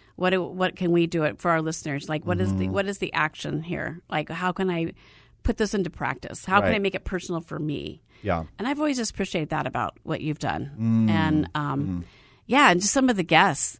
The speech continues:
Speaker 1: that, that are doing wild and crazy
Speaker 2: Yeah,
Speaker 1: things.
Speaker 2: right?
Speaker 1: Yeah. How about you?
Speaker 2: Yeah. I think for me too, like,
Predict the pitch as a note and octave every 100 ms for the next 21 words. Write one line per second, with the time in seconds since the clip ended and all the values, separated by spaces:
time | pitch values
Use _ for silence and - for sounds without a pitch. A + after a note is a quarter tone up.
0 | - E3+ D3 - - F3 E3+ E3 F3+ E3
1 | D3+ C#3+ D3+ F#3 F#3+ E3+ D#3 E3+ E3 D#3
2 | D#3 C3+ F#2 - F#2+ A2 - _ _ -
3 | F3+ G3+ C3 - F3 A#3+ C4+ F#3 A#3 C3+
4 | C3 G2 E2 _ _ - - - - F3+
5 | G3+ A3 - C#3 C3 A#2 - A2 F2 F#2+
6 | -